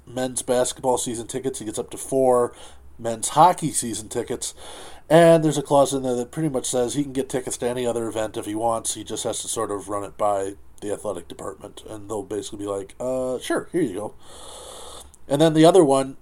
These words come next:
um, which will be interesting to see, uh, the Nike Elite allotment. So the Gophers still currently, uh, have a contract with Nike for their apparel, obviously, although I did find out, uh, that that is expiring next summer. So,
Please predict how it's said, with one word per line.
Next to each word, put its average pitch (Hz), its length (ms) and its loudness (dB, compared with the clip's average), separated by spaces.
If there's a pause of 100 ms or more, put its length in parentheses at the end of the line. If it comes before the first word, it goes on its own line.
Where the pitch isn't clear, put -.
um, 120 400 2
which 147 160 -2
will 143 80 -2
be 147 120 4
interesting 143 520 0
to 113 100 -10
see, 113 460 -2
uh, 127 160 0
the 117 140 -8
Nike 156 360 2
Elite 139 340 4
allotment. 113 580 -2
So 123 480 4 (160)
the 131 100 -8
Gophers 131 400 -2
still 131 420 -2
currently, 123 600 -4 (440)
uh, 110 400 2 (200)
have 123 240 2
a 117 80 -4
contract 123 600 -2
with 113 280 -8
Nike 123 340 -4
for - 140 -10
their 113 100 -6
apparel, 107 320 -2
obviously, 101 540 -2 (280)
although 110 380 4
I 110 140 4
did 127 340 -4
find 117 320 0
out, 107 400 2
uh, 101 140 -2
that 104 180 -10
that 120 160 0
is 107 160 -8
expiring 110 600 -4
next 107 200 -6
summer. 107 320 -2
So, 101 400 -2